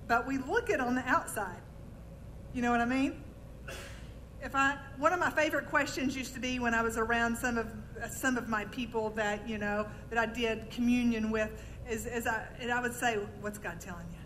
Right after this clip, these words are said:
We may sit down at lunch, I'm like, "What's God telling you?" So that artificial tree is like, if I asked you, "What's God telling you?" you were like, "Nobody's home,"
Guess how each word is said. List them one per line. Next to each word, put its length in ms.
We 100
may 120
sit 240
down 160
at 140
lunch, 220
I'm 80
like, 160
"What's 200
God 200
telling 320
you?" 80
So 300
that 140
artificial 720
tree 400
is 140
like, 180
if 120
I 60
asked 220
you, 100
"What's 180
God 220
telling 300
you?" 80
you 140
were 80
like, 200
"Nobody's 340
home," 180